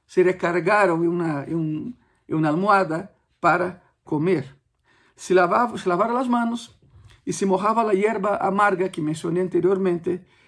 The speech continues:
en una sustancia llamada, llamada, eh, eh, charrosette. La charrosette es una salsa muy agria. La, la hierba era amarga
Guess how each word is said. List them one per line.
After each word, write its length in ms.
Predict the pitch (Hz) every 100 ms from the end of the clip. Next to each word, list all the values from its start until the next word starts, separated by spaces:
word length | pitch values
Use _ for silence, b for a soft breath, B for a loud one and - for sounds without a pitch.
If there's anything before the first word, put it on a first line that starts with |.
| b b
en 100 | 175
una 140 | 214
sustancia 540 | 220 196 - 214 214
llamada, 520 | 196 180 190 196 202 - B
llamada, 720 | - 180 196 202 202 - _ -
eh, 280 | 160 156 -
eh, 240 | 156 151
charrosette. 800 | 160 185 175 165 - 208 - - - _ _ _ _ _ _ _ _ _
La 120 | -
charrosette 760 | - 214 214 220 226 220 220 - b b
es 100 | 170
una 160 | 196 190
salsa 720 | - 208 208 196 - 123 - _ _ _
muy 260 | 165 202 202
agria. 500 | 190 147 131 127 - _ _ _
La, 160 | 151 147 151 151 -
la 140 | 160
hierba 340 | 160 233 247 240
era 160 | 233
amarga 680 | - 202 208 185 170 185